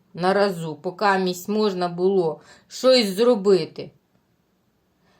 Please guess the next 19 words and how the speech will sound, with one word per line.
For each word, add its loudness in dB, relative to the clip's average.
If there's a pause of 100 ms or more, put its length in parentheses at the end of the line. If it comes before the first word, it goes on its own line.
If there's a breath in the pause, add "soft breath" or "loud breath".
(100)
вам 2
перекрила 2
всю -2
корупція. -2
Тобто, 0 (280 soft breath)
вашими 4
ж -4
діями 2
по 2
вашому 2
ж -6
грилу. -2 (1600)
Ви 4
розплодили 4
цих -2
своїх 0
навколо 0
себе 0
баріг, 0